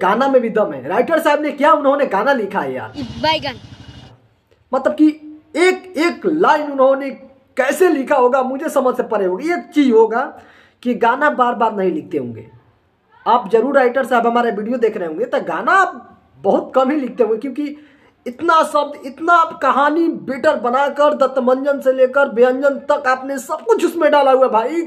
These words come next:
Speaker 1: कुछ भी आप लोगों ने नहीं छोड़ा है। बताइए, कोई गाना में दत्तमंजन और व्यंजन के नाम लेता है? But writer साहब के दिमाग,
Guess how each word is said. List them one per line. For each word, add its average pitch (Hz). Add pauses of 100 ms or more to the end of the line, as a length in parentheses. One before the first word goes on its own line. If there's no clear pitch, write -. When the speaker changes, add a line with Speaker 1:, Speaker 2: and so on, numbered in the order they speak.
Speaker 1:
कुछ -
भी 359
आप 302
लोगों 285
ने 277
नहीं 254
छोड़ा 202
है। 127 (840)
बताइए, 185 (520)
कोई 285
गाना 233
में 294
दत्तमंजन 277
और 269
व्यंजन 262
के 277
नाम 269
लेता 277
है? 277
But 262
writer 226
साहब 247
के 247
दिमाग, 214